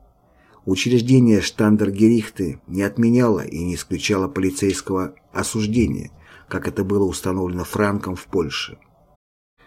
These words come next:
Мне кажется, что все законы, приведенные мной выше, свидетельствуют о том, что из права, призванного карать за преступление, гитлеровцы пытались создать право, творящее преступление.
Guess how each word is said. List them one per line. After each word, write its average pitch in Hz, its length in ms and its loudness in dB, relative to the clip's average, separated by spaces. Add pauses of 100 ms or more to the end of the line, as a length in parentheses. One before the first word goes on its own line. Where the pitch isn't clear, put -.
(300)
Мне 101 280 4
кажется, 110 580 2
что - 220 -6
все 127 200 2
законы, 110 460 2
приведенные 95 640 0
мной 95 260 0
выше, 107 460 -2 (500)
свидетельствуют 107 800 0
о 110 80 2
том, 123 260 4
что - 180 -6
из 87 180 -6
права, 107 340 0
призванного 92 560 -4
карать 101 400 -4
за 90 80 -6
преступление, - 880 -6 (400)
гитлеровцы 107 500 -2
пытались 101 480 -2
создать 98 440 -2
право, 110 460 -2 (140)
творящее 87 600 -2
преступление. 71 800 -10